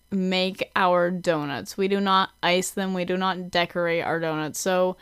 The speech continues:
what is shipped to us is what we have for the day. So if y-, we run out of donuts, we can't make more. So don't ask us to make more donuts. The muffins we can make, 'cause the muffins we bake in the morning,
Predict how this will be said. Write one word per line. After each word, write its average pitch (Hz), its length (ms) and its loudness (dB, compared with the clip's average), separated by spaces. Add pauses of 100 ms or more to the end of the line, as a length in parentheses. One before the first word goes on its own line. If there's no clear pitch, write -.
(240)
what 190 220 6
is 214 180 4
shipped - 360 2
to 220 180 2
us 214 420 4 (100)
is 190 260 2
what 180 220 2
we 190 140 2
have 175 320 4
for 180 160 0
the 175 100 4
day. 151 460 0
So 196 260 2
if 196 240 2
y-, 202 220 -2
we 196 180 6
run 185 220 4
out 190 160 6
of 185 100 2
donuts, 180 640 0
we 180 100 0
can't 196 320 -2
make 175 240 -2
more. 160 300 -2
So 185 160 -2
don't 185 240 0
ask 175 300 2
us 185 160 -2
to - 80 -4
make 175 260 -4
more 170 160 0
donuts. 151 400 -4 (320)
The 196 140 4
muffins 202 520 6
we 202 120 4
can 180 280 -4
make, 156 320 -6 (120)
'cause 185 200 -4
the 190 120 0
muffins 190 680 0 (640)
we 196 180 6
bake 185 380 4
in 180 80 0
the 175 60 -2
morning, 165 680 -2